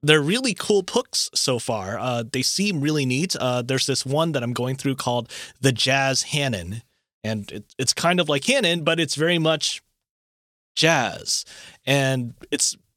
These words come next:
the idea is building up your finger virtuosity, but in very jazz idioms, uh, with, uh, you know, revolving around more extended harmonies and different relationships than the very classical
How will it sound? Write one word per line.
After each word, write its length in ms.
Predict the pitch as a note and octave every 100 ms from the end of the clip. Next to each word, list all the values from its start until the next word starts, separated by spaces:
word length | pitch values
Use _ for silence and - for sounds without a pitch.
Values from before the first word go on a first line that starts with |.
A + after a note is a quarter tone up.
| _ _
the 80 | D3
idea 400 | D#3 D#3 D#3+ G3+
is 220 | B2+ A2
building 420 | A2+ C3 D3 D3
up 180 | C3+ C3+
your 200 | C#3 B2
finger 360 | - C3+ C3+ C#3
virtuosity, 960 | A#2+ C3 C3+ B2 C#3+ - C3+ A#2+ A#2 _
but 480 | E3+ C#3+ C#3+ C3+ - D3
in 360 | C#3 C3+ C3 - - - _
very 680 | A#2+ B2 D#3+ E3 E3 D#3+ D3 _ -
jazz 800 | A#2 - C3 C3+ C3+ C3+ C3 - -
idioms, 720 | A#2 A#2 F2+ E2+ F2 - - _ _ _
uh, 260 | A2 A2 A2+
with, 400 | B2 B2 A#2 - _ -
uh, 180 | A2 G2+ G#2+
you 120 | D#3+ C3
know, 300 | A#2+ F#2+ - _
revolving 640 | C#3 B2+ C#3+ D3 D3 C#3 C3+
around 680 | C#3+ C3+ C3+ B2+ B2 B2 A#2 -
more 380 | B2 C3+ C3+
extended 580 | A#2 - - B2 A2 G2
harmonies 840 | - - E3+ E3+ D#3+ D3+ D3 C#3+ - - -
and 300 | - A#2+ G#2+
different 320 | G#2+ C3+ C3 F#2+
relationships 960 | A#2 C3 D#3+ - C3+ - C#3 C3 -
than 340 | C#3+ C#3 B2 A#2+
the 80 |
very 360 | A2 A#2+ B2+ B2
classical 920 | - - B2+ B2+ - - C3+ A2+ G#2